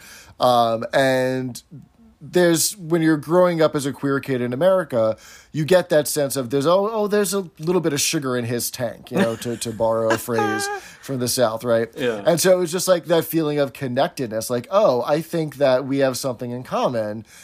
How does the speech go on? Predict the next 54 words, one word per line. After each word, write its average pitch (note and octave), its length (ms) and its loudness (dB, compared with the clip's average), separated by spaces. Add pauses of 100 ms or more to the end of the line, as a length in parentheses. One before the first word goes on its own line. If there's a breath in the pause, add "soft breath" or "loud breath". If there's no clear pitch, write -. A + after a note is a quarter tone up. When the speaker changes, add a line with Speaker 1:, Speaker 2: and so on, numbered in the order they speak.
(160 loud breath)
Speaker 1:
and C3+ 220 0
you C3+ 180 2
get C#3 240 2
to C#3+ 120 -4
know B2+ 140 0
the B2 100 -4
music. C3 480 0
And F#3 400 2
also, F#3 360 2
the D3 100 -4
music D3 280 0
is B2 100 -2
pretty B2 300 -2
damn G#2 260 -4
good. - 300 -12
It's C3+ 160 -6
catchy. D#3 720 -2
Speaker 2:
Yeah. C3+ 160 -2 (140)
Speaker 1:
The D3 80 0
lyrics D#3 560 4
are C#3 100 4
great. B2+ 460 -2
It's C3+ 180 -6
a C3 60 -4
great C#3+ 320 -2
melody, B2 380 2
easy D3 340 -2
to C#3+ 80 0
sing C#3 200 -4
along A2 360 0
to. A2 420 -6 (420 soft breath)
Um, A2 520 0
Speaker 2:
Jeff C#3+ 220 2
Speaker 1:
and C#3+ 80 0
Speaker 2:
is B2+ 60 0
Speaker 1:
so, C3 80 2
Speaker 2:
actually, D3 240 2
like, - 160 2
Speaker 1:
yeah. A#2+ 80 4
Speaker 2:
levitating A#2 540 -2
off G2+ 160 -6
the A#2 80 -6
ground A2 460 0
at G#2+ 80 -10
this G2+ 120 -8
point G#2+ 220 -2
as A2 120 -4
he's F3+ 180 4
Speaker 1:
<laughs> F#3+ 140 2
Speaker 2:
recounting C3 560 0
his G2+ 200 -12
love A2 180 0
for G#2+ 120 -4
Erasure. G#2+ 360 -4